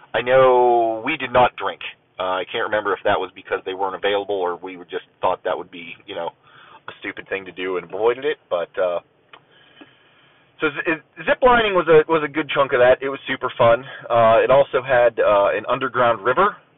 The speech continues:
uh, you could swim through. They, they give you a, uh, a life vest, and you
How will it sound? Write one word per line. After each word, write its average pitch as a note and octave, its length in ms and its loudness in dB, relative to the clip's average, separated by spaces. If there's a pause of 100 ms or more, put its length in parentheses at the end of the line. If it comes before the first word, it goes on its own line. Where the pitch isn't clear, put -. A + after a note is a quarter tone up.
uh, C3 260 2
you B2+ 160 -14
could B2+ 220 -12
swim C3+ 200 -4
through. D3 200 -2 (160)
They, A2+ 240 -8
they G#2+ 200 -10
give A2 160 -12
you G#2+ 200 -6
a, G#2 180 0
uh, G2+ 240 2 (1300)
a A2+ 60 -2
life A#2+ 300 0
vest, A#2 280 2
and G2+ 220 -20
you G2+ 100 -20